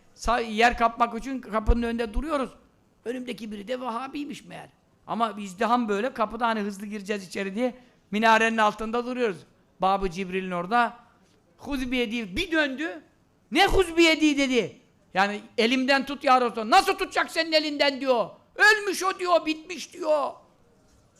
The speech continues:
Ulan ben de şimdi Resulullah orada kavga mı edeceğim bilmiyorum.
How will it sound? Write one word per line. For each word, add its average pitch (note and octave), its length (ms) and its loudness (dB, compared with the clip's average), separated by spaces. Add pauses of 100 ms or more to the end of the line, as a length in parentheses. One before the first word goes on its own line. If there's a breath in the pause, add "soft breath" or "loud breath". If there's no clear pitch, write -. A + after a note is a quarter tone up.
(180)
Ulan F#3+ 340 -2
ben G#3 260 -2
de G3 80 -8
şimdi F#3 200 -10
Resulullah G3 280 -8
orada G3 260 -6
kavga F3 320 -6
mı C4+ 100 -2
edeceğim F4 420 -8
bilmiyorum. C4 260 -8